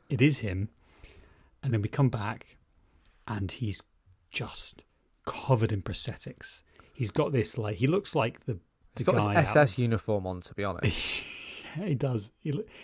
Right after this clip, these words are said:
Speaker 1: he looks like the guy out of, is it Street Fighter? I can't remember his name. The big, he's got the big, he's got a kind of similar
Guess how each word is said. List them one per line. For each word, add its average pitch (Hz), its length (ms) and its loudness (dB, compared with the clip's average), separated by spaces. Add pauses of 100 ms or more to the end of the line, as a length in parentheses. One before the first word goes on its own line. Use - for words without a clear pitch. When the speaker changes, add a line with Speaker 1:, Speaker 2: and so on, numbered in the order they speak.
(140)
Speaker 1:
he 143 80 -2
looks 151 240 2
like 131 160 2
the 113 80 0
guy 107 300 2
out 107 120 0
of, 117 100 -4
is 110 80 0
it 135 100 -4
Street 156 320 -4
Fighter? 170 460 -2 (960)
I - 120 -18
can't 123 140 -8
remember 135 160 -6
his 107 160 -8
name. 120 320 -2 (840)
The 113 100 -2
big, 110 240 2
he's 117 140 0
got - 260 0
the 165 100 -8 (600)
big, 120 180 -6
he's 135 120 -8
got 139 200 -2
a 98 80 -4
kind - 160 0
of 113 60 0
similar 107 400 2